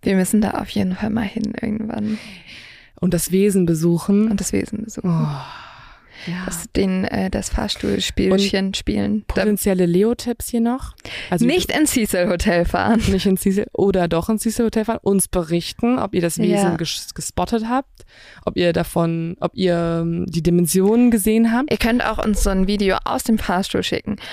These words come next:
Speaker 1: „Ah ja, jetzt ist hier das Wesen. Das war's. Ciao, Kakao.“
Speaker 2: Ich vermute ja, dass sogar einige von euch da schon waren.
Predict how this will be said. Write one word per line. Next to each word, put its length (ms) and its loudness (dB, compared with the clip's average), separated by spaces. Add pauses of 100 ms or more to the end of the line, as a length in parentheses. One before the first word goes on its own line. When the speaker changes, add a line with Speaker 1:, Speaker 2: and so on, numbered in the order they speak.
(120)
Speaker 1:
„Ah 140 -2
ja, 160 2
jetzt 280 -2
ist 140 0
hier 220 0
das 160 -2
Wesen. 460 2 (540)
Das 260 -2
war's. 520 0 (240)
Ciao, 240 0
Kakao.“ 440 2 (180)
Speaker 2:
Ich 140 0
vermute 420 4
ja, 240 4
dass 240 -2
sogar 360 2
einige 360 4
von 140 0
euch 160 0
da 80 0
schon 280 -4
waren. 400 -4